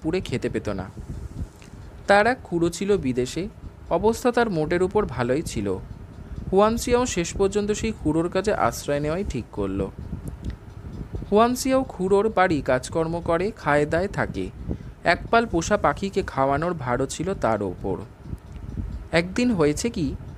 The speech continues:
সকালে উঠোনে খাবার ছড়িয়ে দিয়ে পাখিগুলোকে সে খাঁচা থেকে ছেড়ে দিয়েছে। এমন সময় কোথা থেকে এলো মস্ত বড় এক বাজ পাখি।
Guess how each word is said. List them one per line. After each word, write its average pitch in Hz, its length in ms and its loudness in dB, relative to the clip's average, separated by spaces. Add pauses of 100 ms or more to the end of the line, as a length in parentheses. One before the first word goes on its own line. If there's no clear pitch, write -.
সকালে 208 400 4
উঠোনে 208 380 2
খাবার 151 420 4
ছড়িয়ে 214 320 0
দিয়ে 226 140 -2
পাখিগুলোকে 180 680 0
সে 233 100 -2
খাঁচা 143 300 0
থেকে 175 240 -2
ছেড়ে 110 300 0
দিয়েছে। 92 440 -2 (540)
এমন 220 260 4
সময় 262 260 2
কোথা 202 260 2
থেকে 233 260 2
এলো 190 160 4
মস্ত 143 360 0
বড় 196 300 2
এক 220 140 0
বাজ 113 240 2
পাখি। 98 360 -4